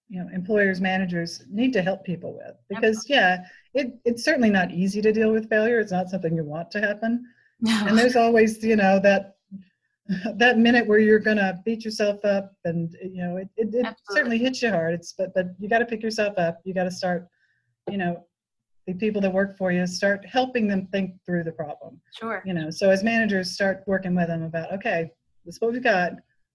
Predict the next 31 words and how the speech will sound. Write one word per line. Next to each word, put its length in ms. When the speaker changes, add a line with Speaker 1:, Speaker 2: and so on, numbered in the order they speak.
Speaker 1:
What 80
do 80
we 60
need 160
to 80
do 140
as 140
the 60
next 240
steps? 600
How 140
do 80
we 100
address 360
this?" 260
How 140
do, 100
you 100
know, 160
kind 140
of 80
break 220
it 100
down 280
for 240
'em 180
as 120
far 220
as 160
actions. 480
And 260